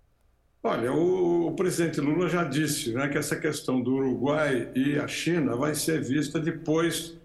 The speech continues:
da assinatura do acordo do Mercosul. É mais uma razão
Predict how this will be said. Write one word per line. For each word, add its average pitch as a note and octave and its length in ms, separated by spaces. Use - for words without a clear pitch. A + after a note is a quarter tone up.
da D#3 120
assinatura D3+ 680
do D#3 140
acordo D3 420
do D3 100
Mercosul. D3+ 640
É C#3 60
mais D#3+ 280
uma E3+ 180
razão D3+ 680